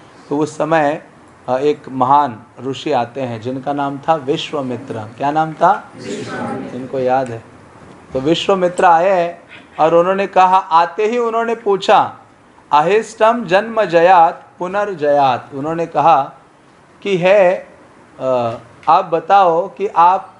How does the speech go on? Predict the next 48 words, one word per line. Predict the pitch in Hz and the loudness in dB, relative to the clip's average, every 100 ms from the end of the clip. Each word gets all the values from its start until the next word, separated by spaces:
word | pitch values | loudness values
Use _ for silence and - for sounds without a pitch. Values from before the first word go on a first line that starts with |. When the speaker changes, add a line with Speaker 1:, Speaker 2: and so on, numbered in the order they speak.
| 139 | -10
Speaker 1:
जन्म | 127 170 196 | -6 -4 -4
मृत्यु | 196 175 170 - 185 | -6 -4 -4 -4 -4
को | 175 175 190 175 202 | -4 -4 0 2 0
विजय | 156 139 135 175 190 | -4 -6 -4 -2 -2
प्राप्त | 180 160 170 - | 0 0 0 -4
करने | 156 156 165 | -8 -6 -8
के | 160 | -8
लिए | 160 175 180 | -6 -4 -6
जो | 147 | -2
आप | 165 156 - | 0 0 -2
प्रयास | 143 151 170 170 | 0 2 2 0
कर | 147 135 | -6 -4
रहे | 147 160 | -4 -2
हो, | 151 | -2
आपका | 165 151 151 160 | 0 0 -2 -8
सही | - 143 160 | -2 -2 0
तो | 170 180 | -2 -4
चल | 175 170 | -2 0
रहा | 170 165 180 175 | 4 4 6 2
है? | 151 120 - _ _ - - - | 0 -8 -18 _ _ -20 -18 -10
इसका | 143 - 165 | -8 -2 -2
मतलब | 160 160 185 175 | -2 -2 0 2
आप | 160 | 0
भक्ति | 135 123 - 170 | -2 -6 -6 -6
में | 165 | -4
लगे | 151 147 | -2 2
हो, | 170 | 2
आपकी | 160 - 170 | 2 0 -6
भक्ति | 135 131 - 180 208 233 - - - - - - | -2 -4 -2 2 2 2 -8 -20 -20 -20 -10 -2
सही | 160 | 0
चल | 180 175 170 | 0 -2 0
रही | 175 | 0
है | 190 | -2
कि | 185 196 | -2 -2
नहीं | 175 190 | -2 -2
चल | 185 175 | -2 -2
रही | 175 175 | -2 0
है?" | 170 113 - - - - - - - | -2 -4 -10 -20 -20 -20 -20 -12 -4
तो | |
इस | 190 185 | -4 -4
प्रकार | 185 180 180 | -6 0 0
से | 180 - 180 190 208 - - - - 131 | 0 0 2 2 0 -12 -20 -20 -16 -10
एक | 156 175 165 | -4 -4 -4
दूसरे | 160 - 165 170 | -8 -4 -4 0
का | 170 151 117 - | 4 4 2 -4
वो | 151 | -8
पूछते | 151 139 131 - 143 | -6 -10 -10 -8 -8
हैं, | 120 104 | -6 -10